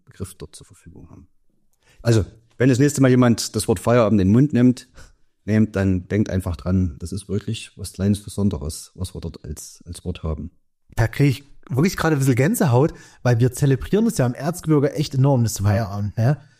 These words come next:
Speaker 2: Ähm, egal ob nur mit Bier oder mit was anderem oder einfach wirklich das, das Tagwerk ist vollbracht, so wie es Anton Günther halt auch schon besungen hat. Ähm, aber das war mir komplett neu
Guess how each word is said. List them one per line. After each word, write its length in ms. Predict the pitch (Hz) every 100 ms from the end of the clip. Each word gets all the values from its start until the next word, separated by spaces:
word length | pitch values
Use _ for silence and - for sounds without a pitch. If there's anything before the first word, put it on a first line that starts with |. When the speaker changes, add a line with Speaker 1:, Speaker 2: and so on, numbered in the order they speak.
| _ _
Speaker 2:
Ähm, 160 | 117 120
egal 360 | 135 135 143
ob 120 | 170 147
nur 220 | 143 143
mit 380 | 170 139 123 -
Bier 200 | 175 175
oder 120 | 131
mit 180 | 123 110
was 120 | 120
anderem 280 | - 165 151
oder 140 | 135
einfach 240 | 127 123
wirklich 200 | 127 139
das, 260 | - 120 -
das 180 | 127 -
Tagwerk 680 | 110 127 135 123 117 113 - - _ _ _ _ _ -
ist 180 | -
vollbracht, 500 | - 131 - - 87
so 100 | -
wie 60 | 120
es 100 | 113
Anton 280 | - 123 120
Günther 240 | 139 135
halt 120 | 117
auch 100 | 120
schon 160 | - 117
besungen 360 | 107 113 113 92
hat. 220 | 104 - _ _ _ _
Ähm, 160 | 127 120
aber 140 | 110
das 160 | 127 -
war 80 |
mir 100 | 143
komplett 460 | 135 135 117 143 165
neu 340 | 151 170 160